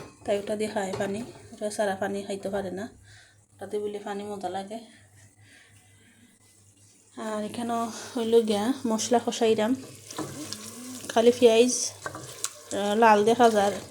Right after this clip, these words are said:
মরিচ টরিচ আমি অত অ্যাড করছি না, কেন টমেটো দিছিলাম, আর কি টমেটো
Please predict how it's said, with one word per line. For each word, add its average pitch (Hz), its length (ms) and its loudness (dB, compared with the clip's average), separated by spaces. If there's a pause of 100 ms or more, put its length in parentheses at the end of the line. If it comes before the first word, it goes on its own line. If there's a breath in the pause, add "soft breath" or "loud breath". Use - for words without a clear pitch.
(160)
মরিচ 226 260 0
টরিচ 226 220 2
আমি 254 120 4
অত 240 200 6
অ্যাড 226 280 8
করছি 226 260 0
না, 208 140 0 (960 loud breath)
কেন 220 180 -2 (440)
টমেটো 240 400 6
দিছিলাম, 233 340 4
আর 202 100 -2
কি 202 80 -6 (100)
টমেটো 220 360 2